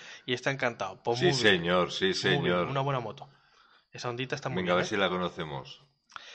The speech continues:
Speaker 1: Y pues eso, que quedáis todos invitados, ya os iremos contando más sobre la ruta.
Speaker 2: Ujú.
Speaker 1: Va a estar muy bien, solamente podemos decir eso.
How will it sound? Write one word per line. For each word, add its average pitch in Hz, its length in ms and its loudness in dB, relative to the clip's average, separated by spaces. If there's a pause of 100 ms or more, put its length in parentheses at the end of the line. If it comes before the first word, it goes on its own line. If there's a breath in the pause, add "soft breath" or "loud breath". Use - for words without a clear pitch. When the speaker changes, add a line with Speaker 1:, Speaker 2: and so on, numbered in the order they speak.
(240 loud breath)
Speaker 1:
Y 113 560 -2
pues 110 200 -4
eso, 165 280 2
que 101 460 -4
quedáis 113 280 -2
todos 131 220 0
invitados, 131 380 0
ya 139 100 4
os 117 140 -6
iremos 120 260 -4
contando 113 420 -2
más 127 200 -2
sobre 120 180 -4
la 104 120 -4
ruta. 143 420 -4
Speaker 2:
Ujú. 101 500 -12 (840 soft breath)
Speaker 1:
Va - 20 -14
a - 40 -6
estar - 160 -6
muy 104 140 -8
bien, 143 360 -4 (400)
solamente 107 320 -6
podemos 110 220 -6
decir 113 180 -8
eso. 202 280 -6